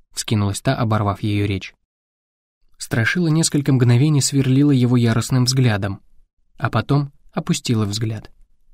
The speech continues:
«Я хочу побыстрее убраться с этой планеты, Ник. Меня уже все здесь достало». «Я тоже, партнер», серьезно ответил Ник. «Но у меня обязательства. Да ты и сама понимаешь, что денег на приличный вариант у нас нет.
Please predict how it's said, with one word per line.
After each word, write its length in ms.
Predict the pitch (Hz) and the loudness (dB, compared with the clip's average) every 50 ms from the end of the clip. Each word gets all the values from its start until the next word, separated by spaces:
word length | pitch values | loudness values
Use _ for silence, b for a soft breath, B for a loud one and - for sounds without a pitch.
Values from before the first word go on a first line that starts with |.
| _ _ _ _ _ _ _ _ _ _ _ | _ _ _ _ _ _ _ _ _ _ _
«Я 260 | - 127 117 117 113 | -2 0 2 2 0
хочу 300 | 110 - 135 127 - 139 | 0 -2 -4 -4 -2 -2
побыстрее 480 | 131 131 127 127 120 - - 127 127 123 | -2 0 0 0 0 0 0 0 2 2
убраться 360 | 123 127 139 135 127 - 117 | 2 2 2 0 0 -2 -4
с 100 | - - | -4 -4
этой 160 | 117 - 110 | -4 -4 -4
планеты, 420 | - 113 113 117 120 113 104 - 104 | -2 0 0 2 0 0 -2 -4 -4
Ник. 300 | 101 98 90 - - _ - - _ _ _ - _ _ _ - | -6 -6 -8 -10 -16 _ -20 -20 _ _ _ -20 _ _ _ -2
Меня 220 | 131 120 120 117 | 2 2 2 2
уже 180 | 117 113 117 113 | 2 2 0 -2
все 200 | - - 143 127 | -2 0 -2 0
здесь 220 | 104 117 107 104 | 0 0 -2 -2
достало». 520 | 113 107 104 - - 113 104 98 98 95 - _ _ _ _ _ _ _ _ _ _ _ _ _ _ _ _ _ - | -2 -2 -2 -4 -4 -4 -4 -4 -6 -8 -12 _ _ _ _ _ _ _ _ _ _ _ _ _ _ _ _ _ -4
«Я 180 | 120 113 113 | -2 0 0
тоже, 240 | - - 123 104 104 | 2 2 2 0 0
партнер», 400 | - 113 107 107 120 104 95 - _ _ _ _ - - _ _ _ _ _ - - | -2 -4 -2 -2 -2 -4 -4 -6 _ _ _ _ -20 -20 _ _ _ _ _ -20 -16
серьезно 500 | - - - 110 110 110 113 110 113 98 | -12 -8 -4 -2 0 0 0 0 -2 -4
ответил 380 | 95 90 107 98 - - 104 101 | -4 -4 -6 -6 -4 -4 -4 -4
Ник. 260 | 98 92 87 - _ _ _ _ _ _ _ - | -4 -6 -8 -12 _ _ _ _ _ _ _ -6
«Но 420 | - 123 113 110 110 110 107 104 - _ _ _ _ _ _ _ _ _ _ _ | -2 0 2 2 2 2 0 -2 -4 _ _ _ _ _ _ _ _ _ _ _
у 80 | - 113 | -2 0
меня 240 | 110 107 107 110 110 | 2 2 2 2 2
обязательства. 720 | 107 113 113 117 113 101 - 95 - - - - - - - - - - _ _ _ _ _ _ _ _ _ _ _ - | 2 2 2 2 0 -2 -2 -6 -8 -8 -10 -12 -16 -16 -18 -20 -20 -20 _ _ _ _ _ _ _ _ _ _ _ -4
Да 100 | - 120 | -2 0
ты 120 | - 156 156 | 0 0 0
и 20 | |
сама 300 | 147 - 156 151 139 113 | 2 2 2 2 2 2
понимаешь, 420 | - 113 107 107 104 104 104 104 | 0 0 -2 0 0 0 0 -2
что 180 | - - - 120 | -2 -2 -2 0
денег 340 | 110 117 123 117 110 - - | 2 2 2 2 2 0 -4
на 60 | 113 | -4
приличный 440 | - 120 113 113 110 - - 117 113 | -2 0 0 0 0 0 -2 -2 -2
вариант 300 | 110 117 127 135 131 113 | 0 0 0 0 0 -2
у 60 | 107 | -2
нас 220 | 104 101 98 - | -2 -2 -2 -2
нет. 260 | - 107 98 95 - | -2 -4 -4 -6 -10